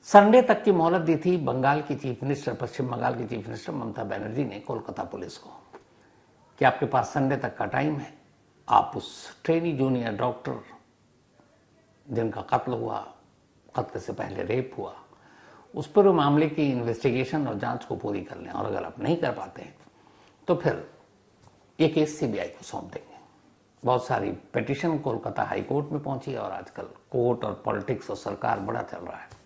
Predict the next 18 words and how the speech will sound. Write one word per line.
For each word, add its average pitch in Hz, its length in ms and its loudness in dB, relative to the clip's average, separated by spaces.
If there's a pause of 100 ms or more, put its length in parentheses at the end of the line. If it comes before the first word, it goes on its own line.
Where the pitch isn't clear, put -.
(1160)
तो 170 60 4
फिर 190 140 10
कोलकाता 185 380 10
हाई 180 220 8
Court 196 300 6
ने 139 140 -2 (720)
ये 147 100 6
फैसला 180 340 6
सुनाया 170 420 6
कि 165 160 0
नहीं, 123 280 -2
जिस 127 200 0
तरीके 160 300 2
से 151 140 -2
चीजें 127 360 -2
चल 160 160 0
रही 147 240 -2
हैं, 127 220 -12